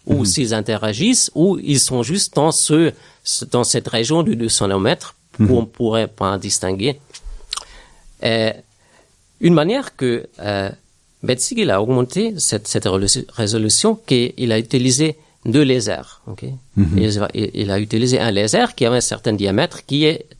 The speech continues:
Speaker 1: utilisé pour allumer un, un molécule, pour visualiser ces molécules. Après, il a utilisé, il a, il a pris un deuxième laser, ok, qui, qui, euh, qui donne la lumière avec, dans une autre longueur d'onde, qui n'allume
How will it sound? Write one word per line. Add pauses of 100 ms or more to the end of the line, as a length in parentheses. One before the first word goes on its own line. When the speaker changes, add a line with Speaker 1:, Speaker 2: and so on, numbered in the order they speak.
(120)
Speaker 1:
utilisé
pour (120)
allumer (720)
un,
un
molécule, (240)
pour
visualiser
ces
molécules. (460)
Après, (200)
il
a (120)
utilisé,
il
a,
il
a
pris
un
deuxième
laser, (200)
ok, (420)
qui,
qui, (240)
euh, (600)
qui
donne
la
lumière
avec,
dans
une
autre
longueur
d'onde, (220)
qui (600)
n'allume